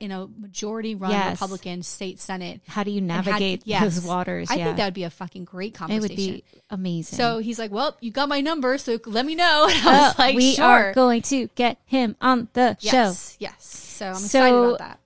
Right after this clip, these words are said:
Speaker 2: I have a quick little funny story, and then we're gonna do your birthday.
Speaker 1: Oh, yeah, let's do it.
Speaker 2: So, um, I was helping with a, a campaign
Speaker 1: Yes.
Speaker 2: and dropping lit. And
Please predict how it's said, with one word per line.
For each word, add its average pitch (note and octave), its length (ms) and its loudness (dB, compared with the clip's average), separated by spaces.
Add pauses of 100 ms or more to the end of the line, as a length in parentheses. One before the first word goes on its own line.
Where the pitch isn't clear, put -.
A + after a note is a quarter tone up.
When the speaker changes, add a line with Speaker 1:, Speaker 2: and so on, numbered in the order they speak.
(380)
Speaker 2:
I B3 120 0
have C#4 180 -2
a A3+ 120 -2
quick B3+ 300 -8
little A#3+ 160 -6
funny A3 220 -6
story, G3 240 -8
and F#3+ 80 -6
then F#3+ 80 -8
we're F#3+ 80 -6
gonna G3+ 160 -6
do G3+ 160 -8
your A#3+ 120 -6
birthday. G#3 640 -8
Speaker 1:
Oh, G4 220 0
yeah, D4+ 160 -6 (140)
let's G4 200 -10
do G#4 160 -14
it. C#4+ 140 -8
Speaker 2:
So, B3+ 500 2
um, A3 480 0 (680)
I A#3 120 2
was C#4+ 220 -2
helping A#3+ 420 0
with G3+ 200 -4
a, F#3 480 -6
a G3+ 100 -8
campaign G3 760 -6 (300)
Speaker 1:
Yes. G3+ 340 -14
Speaker 2:
and F#3+ 260 -2
dropping G3 440 -4
lit. F#3 340 -6 (720)
And G3+ 600 -2